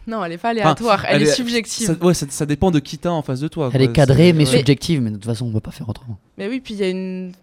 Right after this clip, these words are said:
Speaker 1: part de morphologie, c'est qu'une gymnaste qui est toute fine, bien grande, bien longue, va avoir des sup-, qui peut avoir des super lignes de jambes, par exemple, va être notée mieux, alors qu'au final, elle va faire pareil qu'une gymnaste qui a, bah, je sais pas, les genoux qui rentrent, des trucs
Speaker 2: D'accord,
Speaker 1: comme ça.
Speaker 2: ok.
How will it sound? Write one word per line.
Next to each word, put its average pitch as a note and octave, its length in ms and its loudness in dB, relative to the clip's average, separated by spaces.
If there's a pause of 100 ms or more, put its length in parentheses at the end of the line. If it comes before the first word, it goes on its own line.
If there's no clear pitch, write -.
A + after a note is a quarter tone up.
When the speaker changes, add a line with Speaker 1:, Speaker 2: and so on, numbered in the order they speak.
Speaker 1:
part G3 180 -4
de F#3 100 -4
morphologie, G3 500 -4
c'est G#3+ 140 -10
qu'une G3 180 -10
gymnaste G#3+ 320 -6
qui - 120 -14
est F#3+ 140 -14
toute A3 220 -14
fine, A#3+ 460 -8
bien G3+ 280 -8
grande, A3 400 -8
bien F#3 200 -12
longue, A#3 100 -10
va A3 80 -6
avoir F3+ 140 -4
des F3+ 80 -12
sup-, - 320 -16
qui - 80 -20
peut G#3+ 100 -8
avoir G#3 120 -2
des F#3+ 40 -6
super G3+ 300 -8
lignes G3 160 -8
de F3+ 100 -10
jambes, A3+ 160 -6
par G3+ 140 -8
exemple, G3+ 420 -12
va F#3+ 120 -8
être F#3 100 -10
notée F#3 240 -12
mieux, G#3+ 260 -6
alors F3 160 -4
qu'au F3+ 80 -16
final, A3 160 -12
elle G3 80 -6
va F3 60 -6
faire - 160 -12
pareil G3 260 -8
qu'une G3 160 -12
gymnaste F#3+ 300 -10
qui G3 80 -14
a, F3+ 60 -10
bah, D#3+ 200 -14
je F#3 60 -20
sais - 60 -20
pas, G3+ 120 -10
les F3+ 140 -12
genoux F3+ 120 -14
qui F#3 140 -16
rentrent, G3 220 -12
des - 80 -14
trucs C3+ 100 -8
Speaker 2:
D'accord, B2+ 160 -8
Speaker 1:
comme - 160 -4
ça. - 20 -
Speaker 2:
ok. A#2+ 80 -14